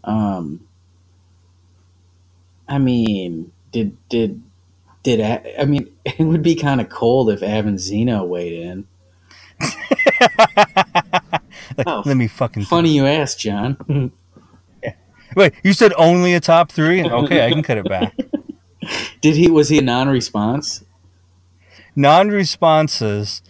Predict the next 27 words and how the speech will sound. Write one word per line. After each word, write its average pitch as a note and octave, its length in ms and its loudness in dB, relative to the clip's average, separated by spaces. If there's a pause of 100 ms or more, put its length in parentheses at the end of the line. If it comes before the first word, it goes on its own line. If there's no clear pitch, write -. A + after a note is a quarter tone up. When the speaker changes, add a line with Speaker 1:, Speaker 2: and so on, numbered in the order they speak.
(300)
Speaker 2:
were A#2+ 180 0
Dylan C#3 680 0
Fallick, B2+ 480 2
who, B2+ 240 -2
by B2 260 4
the A#2+ 100 0
way, A2+ 180 0
never A#2 300 -2
replies A2+ 400 -2
to A2+ 100 -14
any A2 220 -4
of G2+ 100 -4
my G2+ 120 -4
Speaker 1:
Of F#2+ 80 -8
course. G2+ 420 -6
Speaker 2:
texts. - 160 -20 (340)
No, A3 80 6
actually, F3 320 4
he A3+ 120 4
sent A3 260 2
me F3 100 4
my, D#3 120 2
he E3 100 0
sent A3+ 200 -2
me F3 100 0
his C3 140 0
shoes. G#2 540 -6